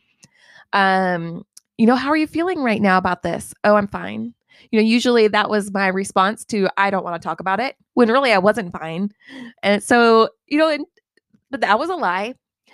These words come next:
Does that make me a person of not having integrity? Perhaps. Uh, I think that probably depends on your perspective and your opinions, but, you know,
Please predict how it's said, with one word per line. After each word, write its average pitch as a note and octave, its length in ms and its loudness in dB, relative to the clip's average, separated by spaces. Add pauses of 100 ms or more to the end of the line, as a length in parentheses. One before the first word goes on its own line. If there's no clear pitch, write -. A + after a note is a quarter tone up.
(140)
Does B3 100 -4
that A#3+ 160 4
make B3 120 -2
me A#3+ 120 -2
a A#3 40 -4
person A#3 360 -4
of G#3 180 0 (180)
not G#3 240 4
having G#3 220 -2
integrity? G#3+ 480 -6 (680)
Perhaps. G3+ 640 -2 (880)
Uh, F#3+ 500 4
I G3+ 200 0
think G3 160 -8
that G3+ 120 -4
probably F#3+ 220 -6
depends G3 340 -4
on F#3 60 0
your F3+ 100 2
perspective G#3 560 0
and F#3 140 0
your F3 80 2
opinions, G#3+ 500 0
but, G3+ 460 4
you A3 100 0
know, C#4 300 4